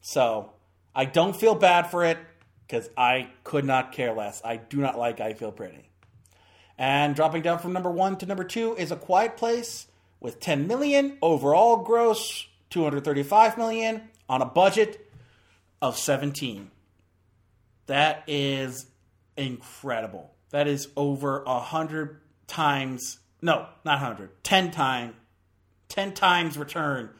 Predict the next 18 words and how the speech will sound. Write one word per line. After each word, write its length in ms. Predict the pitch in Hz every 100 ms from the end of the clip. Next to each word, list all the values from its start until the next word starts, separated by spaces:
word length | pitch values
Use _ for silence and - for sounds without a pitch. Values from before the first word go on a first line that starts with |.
| _ _ -
on 220 | 147 139
your 80 | 127
investment. 720 | 123 123 120 - 98 _ - _ _ _ _ _ _
That's, 360 | 160 151 - - _ _
you 140 | - 156
know, 80 | 147
that's 140 | 151
almost 260 | 175 156 -
pushing 300 | 185 160 139
twenty 400 | - 185 185 165
times 340 | 180 156 147
return 400 | 143 143 170 147
on 140 | 135
your 120 | 135 131
investment 760 | 123 127 120 - 123 101 - _ _ _ -
with 160 | 139
this 240 | 139 123 139
movie. 460 | 120 101 98 82